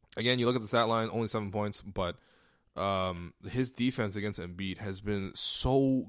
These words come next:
good this whole series. Embiid had twenty-one points today,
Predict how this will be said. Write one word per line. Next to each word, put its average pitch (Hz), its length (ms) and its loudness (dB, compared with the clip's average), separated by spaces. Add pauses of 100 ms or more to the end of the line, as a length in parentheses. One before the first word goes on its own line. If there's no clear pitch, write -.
good 104 420 -2
this 101 220 -4
whole 120 240 0
series. 87 540 -4
Embiid 117 320 0
had 147 120 0
twenty-one 139 380 -2
points 123 300 0
today, 82 260 -4